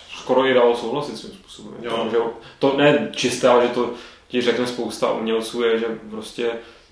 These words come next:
Speaker 1: důležitý je vzbudit reakci, co možná nejsilnější reakci, ať už na kladný nebo záporný, jak už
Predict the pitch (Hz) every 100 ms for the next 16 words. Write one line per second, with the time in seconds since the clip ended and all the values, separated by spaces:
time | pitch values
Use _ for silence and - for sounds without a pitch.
0 | _ 120 127 123 113 120 127 - 120 127
1 | 123 117 117 - - 113 113 127 - -
2 | 131 131 135 123 127 123 127 120 117 117
3 | 143 - 131 - 120 117 117 113 110 -
4 | _ - 117 117 120 113 117 113 - 120
5 | 120 120 120 123